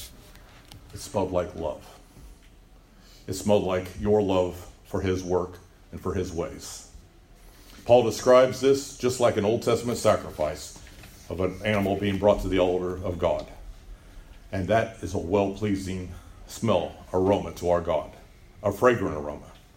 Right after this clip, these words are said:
So the question for you as you look at each week,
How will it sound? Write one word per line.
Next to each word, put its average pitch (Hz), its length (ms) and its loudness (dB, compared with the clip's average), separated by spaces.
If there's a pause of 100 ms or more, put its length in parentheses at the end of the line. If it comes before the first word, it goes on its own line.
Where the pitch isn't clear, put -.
(1000)
So 151 280 4
the 139 80 2
question 135 460 4
for 113 160 0
you 110 440 4
as 110 180 0
you 123 100 0
look 135 300 0
at 113 100 0 (460)
each 180 320 -4
week, 104 420 -4